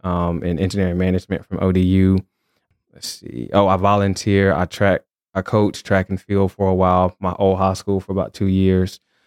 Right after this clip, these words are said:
Financially, um, I'm, I mean, I'm invested in stocks, so, like, four oh one Ks and stuff like that. Um, the two rental properties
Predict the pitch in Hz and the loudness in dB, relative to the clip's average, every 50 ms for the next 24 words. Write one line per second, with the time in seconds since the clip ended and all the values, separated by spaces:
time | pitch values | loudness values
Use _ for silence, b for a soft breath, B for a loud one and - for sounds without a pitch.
0 | _ _ _ _ - 110 104 104 104 104 101 98 - - 104 101 101 98 92 92 | _ _ _ _ -2 0 2 2 2 2 2 0 0 0 0 2 2 2 2 4
1 | 92 90 85 - - 101 101 98 98 95 92 95 - - 104 95 95 98 95 - | 2 2 0 -2 0 0 2 2 2 2 0 -2 -4 -4 -4 0 0 0 0 0
2 | 92 98 92 - - 95 92 85 - - 98 90 - _ - 98 92 87 92 92 | -2 -4 -4 -2 0 0 0 0 0 -4 -6 -6 -6 _ -4 -2 -2 0 0 -2
3 | 90 - - 87 87 90 90 85 90 92 - - 95 - - 85 87 - - 90 | -2 -2 0 0 2 2 2 0 -2 -4 -4 -4 -4 -4 -4 -6 -8 -6 -4 -2
4 | 85 85 - - _ _ _ _ - 98 95 92 90 90 - - 110 101 98 101 | 0 -2 -2 -4 _ _ _ _ -2 0 2 2 2 0 0 0 0 0 2 2
5 | 95 - 95 95 - 95 90 92 90 - 90 95 92 90 90 87 - | 0 0 -2 -2 0 0 0 0 0 -2 -4 -2 -2 -2 -2 -4 -6